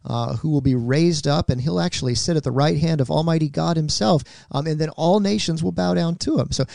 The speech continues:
I don't wanna lose, lose sight of that. Uh, you're absolutely right. There are some days, uh, when this is more evident for us, yeah, that the, the evil bow down to the good and the wicked at the gates of the righteous. Uh, but also, you know, never forget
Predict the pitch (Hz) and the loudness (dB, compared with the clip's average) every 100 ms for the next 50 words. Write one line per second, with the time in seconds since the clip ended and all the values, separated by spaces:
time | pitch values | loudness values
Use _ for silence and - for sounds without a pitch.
0 | - - 233 196 160 147 - - 62 151 | -4 2 6 8 8 6 4 -6 -4 2
1 | 147 - 135 117 127 127 127 - _ 131 | 2 4 2 2 2 0 -2 -8 _ -6
2 | 127 123 135 - 180 185 - 147 151 131 | -6 -6 -8 -4 -2 0 0 0 2 2
3 | 117 110 - 139 135 123 - 185 196 165 | 2 -2 -2 0 0 -2 2 2 4 4
4 | 156 151 - - - - 127 123 135 131 | 4 2 0 -8 -14 -6 -2 0 0 0
5 | 123 151 143 - _ _ _ _ _ _ | 2 2 2 -4 _ _ _ _ _ _
6 | - 190 208 160 175 170 151 165 160 139 | 2 6 6 6 8 8 6 4 4 6
7 | 131 123 123 - - 185 123 113 131 - | 2 -2 -6 -4 4 6 6 4 2 -4
8 | - _ _ _ _ - - 143 123 131 | -12 _ _ _ _ -20 -4 -2 2 2
9 | 135 135 120 - _ 135 147 151 139 135 | 0 -2 -4 -10 _ -4 0 2 4 2
10 | 127 123 120 123 123 123 123 127 123 117 | 2 2 0 0 2 2 2 0 0 -2
11 | - 120 113 - 117 113 117 123 123 - | 0 2 2 2 2 2 2 2 0 -4
12 | - - 120 123 123 110 135 - 170 220 | -18 -6 0 2 2 2 0 2 6 6
13 | 208 135 117 123 - 131 - - 123 123 | 6 0 -2 -2 -6 -14 -12 -4 -2 0
14 | 143 190 220 196 139 196 139 | 2 2 2 0 4 4 4